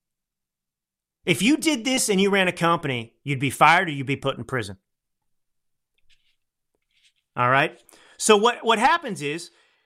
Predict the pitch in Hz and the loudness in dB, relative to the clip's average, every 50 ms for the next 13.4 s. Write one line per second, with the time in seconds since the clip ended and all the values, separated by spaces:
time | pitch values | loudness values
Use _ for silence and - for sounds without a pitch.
0 | _ _ _ _ _ _ - 147 190 208 208 208 208 202 196 190 - - 151 196 | _ _ _ _ _ _ -10 -6 -4 -4 -2 -2 -4 -6 -8 -12 -14 -10 -8 -6
1 | 202 202 202 202 202 196 185 _ _ _ _ - 202 185 208 196 - - - - | -6 -6 -6 -8 -8 -12 -14 _ _ _ _ -14 -10 -8 -6 -4 -4 -4 -2 0
2 | 262 339 359 - - 359 262 262 269 208 214 220 180 143 117 - 180 185 175 147 | 0 0 0 -2 -4 -2 0 0 0 -2 -4 -8 -10 -8 -4 -2 -2 0 0 -2
3 | 135 131 - - - _ _ _ _ _ _ - - _ _ - - 220 220 214 | -4 -6 -10 -14 -16 _ _ _ _ _ _ -20 -20 _ _ -4 0 2 2 2
4 | 233 254 302 294 277 - - 233 233 220 - - 208 190 - - 196 180 185 - | 0 -2 -2 -2 -2 0 2 2 2 0 0 -4 -4 -4 -4 -4 -4 -4 -4 -6
5 | 185 180 165 160 - - - 139 135 123 110 101 98 _ - 135 139 151 147 - | -8 -6 -6 -6 -8 -8 -8 -8 -8 -8 -10 -14 -16 _ -4 -2 -2 -2 -4 -4
6 | - - - 180 180 - 208 220 233 240 - - 220 202 208 196 202 196 196 196 | -4 -2 -2 -2 0 -2 -2 0 0 -2 -2 -2 0 0 0 2 0 0 -2 -2
7 | 165 143 - 147 127 107 156 165 165 147 127 135 123 123 120 120 _ _ _ _ | -6 -8 -6 -8 -8 -6 -4 -4 -4 -4 -2 -2 -2 -2 -4 -6 _ _ _ _
8 | _ - 160 143 - - - 226 254 240 185 147 135 123 - - - _ _ _ | _ -8 -8 -6 -6 -4 0 2 2 2 2 0 -4 -8 -12 -14 -16 _ _ _
9 | _ _ - 156 151 - - - - 196 214 233 233 254 233 - - - 180 160 | _ _ 2 2 2 2 0 -2 0 0 0 0 -2 -6 -8 -8 -6 -4 -2 -2
10 | 165 165 156 - - - _ _ _ _ - 160 160 127 - - - - - - | -2 -4 -6 -10 -16 -18 _ _ _ _ -6 -6 -4 -4 -6 -6 -6 -6 -4 -2
11 | 196 185 180 160 143 139 - _ _ _ _ _ _ _ - 160 160 156 156 147 | 0 2 2 2 0 -2 -8 _ _ _ _ _ _ _ 2 4 4 4 2 -2
12 | 135 - - 151 147 147 139 135 131 123 127 127 123 - - 135 120 - - 139 | -6 -10 -10 -8 -6 -6 -6 -6 -6 -6 -8 -10 -12 -14 -14 -12 -12 -12 -10 -10
13 | 123 123 123 131 113 104 - | -10 -8 -8 -8 -8 -8 -10